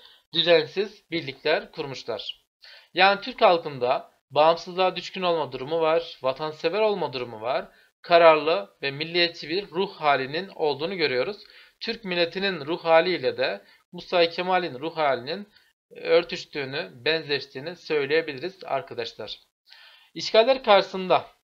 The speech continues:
azınlıkların tepkisi ne olmuştur arkadaşlar? Tabii ki azınlıklar bu karışık, o, ortamdan istifade etmenin yollarını arıyorlar, ve Osmanlı Devleti'nden toprak koparmanın çarelerine, yollarına bakıyorlar arkadaşlar.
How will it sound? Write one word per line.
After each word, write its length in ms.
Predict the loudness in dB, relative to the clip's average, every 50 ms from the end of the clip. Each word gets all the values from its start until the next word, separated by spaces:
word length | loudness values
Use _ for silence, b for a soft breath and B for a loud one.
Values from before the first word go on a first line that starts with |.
| _ -20 _ 0
azınlıkların 640 | 2 2 2 2 0 -6 -8 -8 -2 -2 -2 -2 -2
tepkisi 480 | -6 -8 -8 -8 -8 -12 -14 -10 -4 -2
ne 60 | 0
olmuştur 420 | 0 0 -2 -4 -10 -14 -6 -2
arkadaşlar? 600 | 0 0 0 -2 -4 -6 -6 -6 -6 -8 -12 -4
Tabii 260 | 0 0 0 0 0
ki 140 | -2 2 4
azınlıklar 720 | 4 4 2 0 -6 -8 -8 -2 4 4 6 6 4 0 -6 b b b b b b _
bu 160 | -10 -10 -2
karışık, 600 | 4 4 4 4 4 0 -6 -8 -10 -14 -20 _ _
o, 60 | -12
ortamdan 840 | -8 -6 -6 -2 2 2 2 2 2 0 -2 -2 0 -2 -2 -2 -4
istifade 600 | -10 -16 -18 -18 -6 2 4 4 4 4 2 -2
etmenin 340 | -2 -6 -6 -8 -6 -6 -2
yollarını 500 | 2 2 4 4 4 2 2 2 0 0
arıyorlar, 580 | 0 2 0 -2 0 0 0 0 0 -2 -8 b b b b b b b _
ve 80 | 2
Osmanlı 380 | 2 2 2 -2 -2 -4 0 2
Devleti'nden 560 | 2 2 2 2 -4 -10 -8 -8 -8 -8 -6
toprak 420 | -6 -6 -6 -2 -2 -4 -4 -4 -6
koparmanın 800 | -6 -4 -2 0 -2 0 0 -2 -2 -2 -2 -4 -6 -8 -14 _
çarelerine, 800 | _ -2 2 2 2 2 0 -2 -2 -2 -2 -2 -4 -6 -8 -6
yollarına 480 | 0 0 0 2 2 -2 -4 -4 -2 0
bakıyorlar 400 | 0 -2 0 -2 -2 -2 0 -2
arkadaşlar. 640 | -2 -4 -4 -6 -8 -8 -8 -4 -2 -2 -2 -2 -6